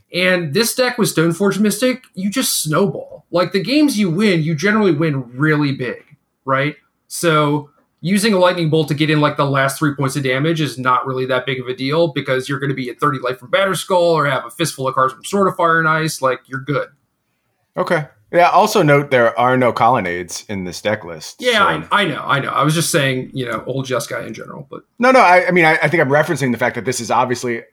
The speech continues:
Speaker 2: a deck with a different game plan. It's not trying to do that chip damage stuff, so then you have
Speaker 1: Right.
Speaker 2: to question, do I need these red cards?
Speaker 1: Yeah, I think, uh, Colonnade is pretty bad. The deck list above had three, and I, I just think that's sort of egregious.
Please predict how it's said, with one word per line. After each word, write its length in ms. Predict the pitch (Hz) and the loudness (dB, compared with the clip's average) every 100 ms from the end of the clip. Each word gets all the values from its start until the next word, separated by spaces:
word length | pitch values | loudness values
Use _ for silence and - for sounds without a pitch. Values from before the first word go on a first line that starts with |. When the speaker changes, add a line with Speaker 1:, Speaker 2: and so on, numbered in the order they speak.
| 117 | -10
Speaker 2:
a 80 | |
deck 240 | 107 120 - | -4 -4 -4
with 100 | 110 | -10
a 60 | |
different 260 | - 104 101 | -10 -8 -6
game 220 | 139 160 | -4 -4
plan. 180 | 90 82 | -4 -8
It's 140 | 82 | -8
not 100 | 104 | -6
trying 160 | 95 101 | -4 -4
to 60 | 95 | -2
do 140 | 131 | 0
that 180 | 120 95 | 0 -2
chip 160 | 107 | -6
damage 320 | - 92 90 - | -6 -8 -8 -8
stuff, 240 | 101 90 | -6 -6
so 160 | - 95 | -6 -6
then 160 | 101 | -4
you 60 | 92 | 0
have 80 | 117 | 0
Speaker 1:
Right. 80 | - | 0
Speaker 2:
to 60 | |
question, 580 | - 131 - 98 95 87 - | -2 -4 -2 -6 -8 -10 -6
do 100 | 104 | -4
I 80 | 90 | -4
need 220 | 92 82 | -6 -10
these 120 | 80 | -8
red 220 | 95 87 | -6 -6
cards? 460 | - - - - - | -8 -16 -16 -18 -12
Speaker 1:
Yeah, 320 | 175 196 180 | -4 0 2
I 100 | 175 | 2
think, 360 | 214 320 277 - - | 0 0 -2 -6 -8
uh, 260 | 160 165 151 | -2 0 0
Colonnade 480 | 147 180 170 165 151 | 0 2 4 2 0
is 100 | 143 | -2
pretty 220 | - 156 | 0 0
bad. 300 | 139 131 127 | 2 0 0
The 80 | 165 | 0
deck 180 | 226 226 | 0 0
list 180 | 214 | 0
above 320 | 185 151 151 139 | 0 2 2 2
had 220 | 147 - | -2 -4
three, 460 | 120 139 139 139 | -2 0 0 0
and 340 | 131 135 131 135 | -2 -4 -8 -8
I, 200 | 147 156 151 | -2 -2 -2
I 80 | 165 | -2
just 180 | 151 139 | -2 -2
think 200 | 135 113 | -4 -2
that's 200 | 120 - | -4 -4
sort 380 | - - 127 | -10 -8 -6
of 80 | 113 | -8
egregious. 600 | 110 120 117 123 120 - | -10 -12 -10 -10 -10 -14